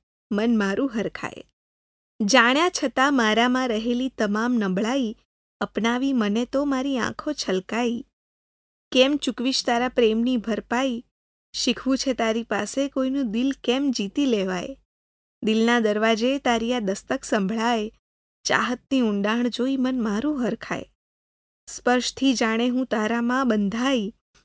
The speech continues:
તૂટેલી યાદો બધી હવે ગઈ સંધાઈ. પકડ્યો તે હાથ મારો ને હું થોડી શરમાઈ, તારા પ્રેમની કદર મને આમ સમજાઈ.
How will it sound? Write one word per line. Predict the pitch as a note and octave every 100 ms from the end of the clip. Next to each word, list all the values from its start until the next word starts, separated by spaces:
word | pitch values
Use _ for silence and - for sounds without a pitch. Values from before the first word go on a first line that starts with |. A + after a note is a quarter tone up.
| _ _ -
તૂટેલી | G#3 A#3 A#3+ B3+ B3
યાદો | G#3 G3+ A#3
બધી | A#3+ G3+ A#3+ C4
હવે | B3 A3 A#3+
ગઈ | A#3 G#3 C4
સંધાઈ. | - G3+ F#3 G#3+ B3+ C4 G3 - _ _ _ _ _ _ _ _ _ _ _ -
પકડ્યો | A3 A#3+ B3 C#4+
તે | C#4+
હાથ | C4 A3+ A#3 B3
મારો | G#3+ G#3+ A3+
ને | B3+ C4+
હું | C4 D4+
થોડી | - - A#3+ C#4+
શરમાઈ, | - A3 A3 B3 D4 B3+ - _ _ - _ -
તારા | G#3+ G3+
પ્રેમની | - G3+ G#3+ A#3+ C4
કદર | - G#3+ A#3 B3
મને | A#3+ B3
આમ | A#3 G#3+ C4
સમજાઈ. | - G#3+ G3+ - B3+ A#3+ G3